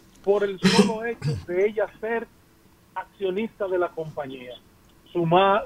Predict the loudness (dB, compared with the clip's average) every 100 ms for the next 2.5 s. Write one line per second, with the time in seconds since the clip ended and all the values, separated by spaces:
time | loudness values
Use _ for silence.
0 | -6 -16 -12 -10 -6 -4 -4 -4 -6 -2
1 | 2 2 2 -4 -2 0 0 -2 -6 -6
2 | -4 -4 -6 -10 -10